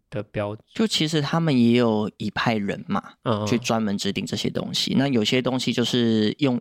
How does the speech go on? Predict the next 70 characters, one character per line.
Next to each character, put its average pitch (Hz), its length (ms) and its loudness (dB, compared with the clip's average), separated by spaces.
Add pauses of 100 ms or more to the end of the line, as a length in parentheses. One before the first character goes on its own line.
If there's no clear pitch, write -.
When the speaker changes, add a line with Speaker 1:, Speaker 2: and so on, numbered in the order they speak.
Speaker 2:
音 117 300 6
来 107 160 0
接 196 260 0
待。 190 320 -4 (480)
Speaker 1:
呃， - 80 -4
对。 117 460 -2
Speaker 2:
对， 104 240 0
有 110 120 2
些 120 160 2
东 120 160 2
西 123 160 2
就 117 140 2
是， 107 560 2 (100)
哦， 101 260 0
他 - 120 -2
们 120 160 4
觉 101 240 -2
得， 98 500 0 (120)
诶， 151 120 0 (260)
那 120 100 2
就 110 100 -2
这 104 140 -6
样。 107 120 -8 (440)
Speaker 1:
应 165 100 0
该 175 80 2
说 175 100 0
在， 180 180 0
在 180 180 0
学 139 200 -2
术 147 180 2
界 131 200 0
其 117 140 -10
实 113 80 -2
也 120 80 2
有 113 100 2
不 123 180 2
一 113 100 2
样 110 200 0
的 101 340 -2 (560)
流 113 220 2
派。 113 340 -4 (300)
Speaker 2:
对。 214 80 0
Speaker 1:
那 160 80 2
有 127 160 2
一 123 40 2
派 135 200 -2
刚 123 180 -2
好 104 360 -2
获 131 220 0
得 110 200 -2
了 107 80 0
教 120 200 0
育 117 40 -2
部 120 140 -2
的 107 100 2
青 110 260 -4
睐， 113 240 -2 (440)
所 - 120 -2
以 127 60 2
就 123 160 2
这 123 100 0
样 117 140 -2
子 107 80 -8
的 101 180 0
被 113 240 -2
定 110 220 -2
定 110 140 -2
下 104 200 0
来 69 140 -4
了。 165 160 -6